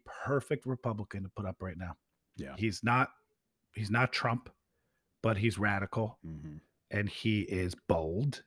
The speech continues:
Speaker 1: And he has got great convictions behind his belief, boy. And goddamn, he's a veteran.
Speaker 2: Mm-hmm. <laughs>
Speaker 1: Good luck.
Speaker 2: Yep.
Speaker 1: Good luck, Joe. Good luck.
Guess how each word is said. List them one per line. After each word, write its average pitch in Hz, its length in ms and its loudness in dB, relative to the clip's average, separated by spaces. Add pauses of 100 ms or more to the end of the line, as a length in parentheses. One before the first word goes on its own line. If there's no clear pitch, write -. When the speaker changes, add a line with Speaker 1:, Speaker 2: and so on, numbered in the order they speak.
(400)
Speaker 1:
And 104 140 4
he 104 160 4
has 92 320 0 (140)
got 90 320 0
great 120 300 10
convictions 127 580 12
behind 107 360 8
his 120 140 10
belief, 117 520 8
boy. 85 280 2 (460)
And 90 220 0
goddamn, 104 680 4 (200)
he's 92 240 -2
a 104 60 4
veteran. 90 760 0 (160)
Speaker 2:
Mm-hmm. 302 500 2
<laughs> - 1300 -6
Speaker 1:
Good 95 200 4
luck. 95 320 0
Speaker 2:
Yep. 104 280 -4
Speaker 1:
Good 90 160 0
luck, 98 200 0
Joe. 87 260 0 (640)
Good 135 500 12
luck. - 460 6